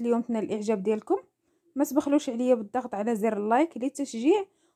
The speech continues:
وبارطاجيو الفيديو مع الأحباب والأصدقاء لتعم الفائدة. غادي نخليكم مع المقادير وطريقة التحضير. ومن قبل ما ندوزو للمقادير، آه، اللي ما كيطلعوش ليها الاشعارات ديال الفيديوهات ديالي،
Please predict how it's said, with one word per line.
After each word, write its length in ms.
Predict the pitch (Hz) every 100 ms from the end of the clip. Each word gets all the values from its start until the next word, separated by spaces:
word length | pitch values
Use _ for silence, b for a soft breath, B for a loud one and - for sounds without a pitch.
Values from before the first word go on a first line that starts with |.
| -
وبارطاجيو 600 | 294 381 381 370 294 320
الفيديو 380 | 240 302 254 262
مع 100 | 269
الأحباب 440 | 254 262 254 254
والأصدقاء 680 | 240 262 226 247 247 403 277
لتعم 440 | 294 277 277 320 -
الفائدة. 540 | - 240 196 190 190 - _ _ _ _ _ _ 233
غادي 200 | 254 277
نخليكم 520 | 302 294 330 392 381
مع 120 | 277
المقادير 640 | 330 320 294 277 302 381 -
وطريقة 560 | 320 - 247 254 - 427
التحضير. 480 | - - 196 190 180 - _ _ _ _ _ _ _ _ _ _ _ _ _ _ _ _ _ _ _ _ _ _ _ _ _ _ _ _ _ _ -
ومن 240 | 277 311
قبل 220 | 339 320 415 415
ما 40 |
ندوزو 300 | 330 320 302
للمقادير، 720 | 320 302 294 247 226 370 403 -
آه، 680 | - 262 254 240 233 220 -
اللي 300 | 220 247 370
ما 100 | 370
كيطلعوش 420 | 349 330 269 339
ليها 140 | 339 311
الاشعارات 560 | 285 - 277 285 294
ديال 140 | 220 233
الفيديوهات 480 | 240 294 285 285
ديالي، 460 | 247 247 262 339